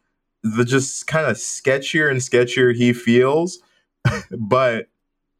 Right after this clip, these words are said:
I do think what he says to Ellie, uh, or his explanation of cemeteries to Ellie was actually pretty profound.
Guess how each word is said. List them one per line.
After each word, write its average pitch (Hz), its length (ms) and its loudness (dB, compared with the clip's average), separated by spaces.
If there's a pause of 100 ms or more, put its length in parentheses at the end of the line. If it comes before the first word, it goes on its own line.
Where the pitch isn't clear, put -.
(120)
I 117 120 2
do 143 220 4
think 165 180 2
what 147 120 2
he 127 80 0
says 104 680 0
to 92 420 2
Ellie, 90 680 2 (460)
uh, 87 320 2
or 92 220 4
his 110 220 0
explanation 90 580 0
of 82 120 -2
cemeteries 80 680 0
to - 100 -2
Ellie 76 320 0
was 78 160 2
actually 85 280 -2
pretty 87 200 -4
profound. 73 960 -4